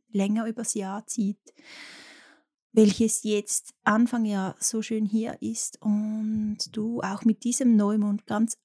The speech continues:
aktiv unterstützen kannst, indem du dir Zeit nimmst für dich und wirklich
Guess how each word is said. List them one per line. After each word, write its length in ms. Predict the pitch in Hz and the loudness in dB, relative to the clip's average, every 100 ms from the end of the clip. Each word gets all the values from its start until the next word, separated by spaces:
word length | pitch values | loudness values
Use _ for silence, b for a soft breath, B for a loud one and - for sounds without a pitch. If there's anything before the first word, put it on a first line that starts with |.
| - | -2
aktiv 500 | 220 - - 202 - | -2 -4 -4 -4 -2
unterstützen 720 | 214 220 - - 190 233 208 | -4 -2 -6 -6 -6 -6 -6
kannst, 400 | - 190 190 - | -6 -4 -6 0
indem 560 | 208 202 208 220 226 226 | 2 2 2 4 4 2
du 460 | 220 226 233 226 B B B B B B B _ _ _ _ _ _ _ - | -2 0 0 -2 B B B B B B B _ _ _ _ _ _ _ 0
dir 160 | 208 | 2
Zeit 400 | - 190 175 190 | 2 2 0 -2
nimmst 400 | 202 196 196 - | 0 0 0 -4
für 100 | - | -8
dich 560 | 170 226 196 - - - | -8 -8 -8 -10 -16 -6
und 840 | 226 196 202 202 202 196 202 208 220 - | 0 2 2 0 0 0 -2 -2 -4 -4
wirklich 600 | 226 - 262 240 - | -4 -2 -4 -4 -8